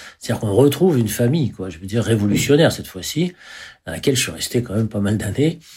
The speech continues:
mais c'était une forme de substitut, quelque part, à une espèce de, euh, de, de protection communautaire. C'est-à-dire, je recrée sans le savoir, évidemment, j'en avais pas conscience, hein, c'était pas élaboré dans ma tête, hein,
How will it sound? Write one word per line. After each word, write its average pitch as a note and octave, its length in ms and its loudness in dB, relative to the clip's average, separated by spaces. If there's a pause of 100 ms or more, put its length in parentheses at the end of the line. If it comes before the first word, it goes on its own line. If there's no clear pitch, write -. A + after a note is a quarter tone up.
(180)
mais A2 100 -4
c'était A2 240 0
une C3 80 2
forme C3+ 200 2
de G#2 80 0
substitut, B2+ 840 0
quelque A2+ 260 -4
part, D3 460 2
à G2 140 2
une F#2 200 -4
espèce G#2+ 420 -4
de, F#2+ 300 -2 (540)
euh, F2+ 760 -8
de, F2+ 80 -12
de F#2 80 -10
protection A2+ 520 -2
communautaire. B2+ 840 2
C'est-à-dire, F#2+ 220 -8
je G2+ 100 -8
recrée C#3+ 520 4
sans A2 180 0
le G2 40 -2
savoir, A#2+ 580 2
évidemment, G2 440 -6
j'en E2+ 160 -16
avais D#2+ 140 -14
pas E2 120 -16
conscience, - 600 -2
hein, G2 200 -4
c'était - 200 -18
pas E2 160 -12
élaboré F2+ 480 0
dans E2 120 -4
ma E2+ 120 -8
tête, C3 320 -4
hein, B2 120 -4